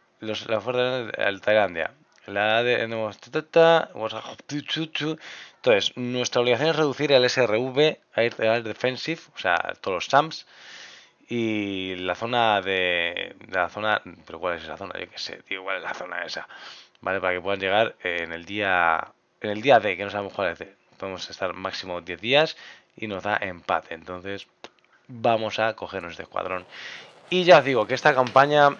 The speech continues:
los vídeos no van a ser yo volando, van a ser esto. ¿Por qué hago esta selección?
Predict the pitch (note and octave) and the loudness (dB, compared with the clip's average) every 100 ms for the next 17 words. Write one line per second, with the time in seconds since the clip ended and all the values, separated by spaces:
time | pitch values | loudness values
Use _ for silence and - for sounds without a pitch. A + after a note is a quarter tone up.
0 | - B2 A2+ A2+ A2 G#2+ G#2+ B2+ C#3 A2+ | -4 -2 0 0 0 -2 -2 -2 -2 0
1 | B2 B2 B2+ A#2+ G#2 A#2 G2+ G#2 F2 D#2 | 2 2 0 -2 -2 0 0 0 -2 -6
2 | G2 G2 A2+ B2+ - - _ B2 - - | -6 -4 -2 -2 -6 -20 _ 0 0 -8
3 | - _ _ _ - - _ - G#2 - | -12 _ _ _ -20 -20 _ -6 -6 2
4 | G#2 F#2+ G2 F#2 G2+ G2+ G#2 A2+ E3 E3 | 4 4 2 -2 -6 -8 -8 4 6 6
5 | E3 | 0